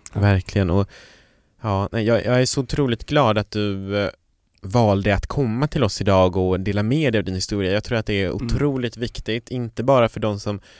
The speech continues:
Speaker 1: lever som H B T Q-personer inom Jehovas vittnen. Jag tror också det är viktigt inom, för många som kan identifiera sig i det du säger, som lever under andra typer av förtryck.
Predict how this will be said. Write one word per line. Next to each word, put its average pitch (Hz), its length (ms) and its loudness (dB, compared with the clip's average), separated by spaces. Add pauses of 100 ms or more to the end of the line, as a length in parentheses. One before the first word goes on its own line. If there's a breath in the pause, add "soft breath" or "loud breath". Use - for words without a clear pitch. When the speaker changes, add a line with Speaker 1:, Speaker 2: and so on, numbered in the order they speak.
(280 loud breath)
Speaker 1:
lever 95 680 0
som 98 220 -6
H 95 80 -2
B 85 100 -2
T - 60 -8
Q-personer 92 600 -2
inom 95 280 -4
Jehovas 92 300 -4
vittnen. 98 280 -4
Jag 98 100 -2
tror 107 100 -2
också - 180 -6
det 101 80 -4
är - 20 -2
viktigt 92 300 -8
inom, 87 440 -4
för - 120 -8
många 90 360 0
som 92 160 -6
kan 95 140 -2
identifiera 92 500 -2
sig 101 340 -2 (140)
i 113 120 -4
det 101 140 0
du 95 80 -2
säger, 87 360 0
som 90 320 -6
lever 90 320 0
under 90 200 -2
andra 104 440 0
typer 104 400 -4
av 85 140 -2
förtryck. - 580 -10